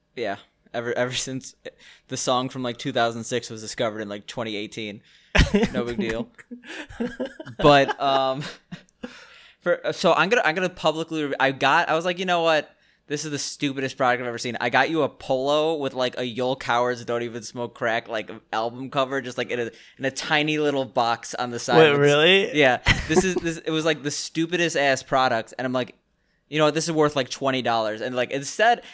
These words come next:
Speaker 1: is, so, of course, with Viper the rapper, you're not gonna receive the product you order.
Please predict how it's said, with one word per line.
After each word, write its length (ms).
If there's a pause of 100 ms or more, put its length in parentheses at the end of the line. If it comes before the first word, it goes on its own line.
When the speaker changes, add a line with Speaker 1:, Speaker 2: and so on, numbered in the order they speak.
Speaker 1:
is, 180 (180)
so, 240
of 120
course, 520 (340)
with 180
Viper 300
the 80
rapper, 300
you're 160
not 180
gonna 140
receive 540
the 80
product 420
you 120
order. 420